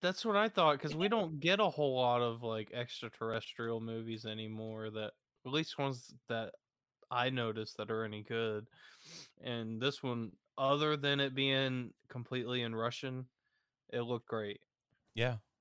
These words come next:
Speaker 2: I, I would, I would agree. And I, I think they did a wonderful job with the special effects, too, especially looking at that
Speaker 1: Oh,
Speaker 2: alien
Speaker 1: yeah.
Speaker 2: and everything.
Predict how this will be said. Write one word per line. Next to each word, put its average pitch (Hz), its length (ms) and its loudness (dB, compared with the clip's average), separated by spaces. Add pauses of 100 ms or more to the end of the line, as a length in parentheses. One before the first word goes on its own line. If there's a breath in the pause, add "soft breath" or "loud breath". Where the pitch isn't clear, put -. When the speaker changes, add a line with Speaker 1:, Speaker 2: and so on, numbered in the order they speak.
(800)
Speaker 2:
I, 127 200 8
I 123 160 6
would, 123 220 2
I 117 100 4
would 123 140 0
agree. 101 340 -4
And 147 200 -2
I, 147 220 6
I 151 60 8
think 190 220 2
they 143 100 6
did 139 180 4
a 117 80 0
wonderful 117 540 -2
job 107 240 2
with 98 80 -6
the 98 80 -4
special 110 320 0
effects, 98 340 -4
too, 104 240 -4
especially 104 440 -8
looking 104 260 -6
at 95 120 -4
that 92 120 -4
Speaker 1:
Oh, 139 120 4
Speaker 2:
alien 135 160 4
Speaker 1:
yeah. 117 80 0
Speaker 2:
and 92 80 -2
everything. 92 440 -6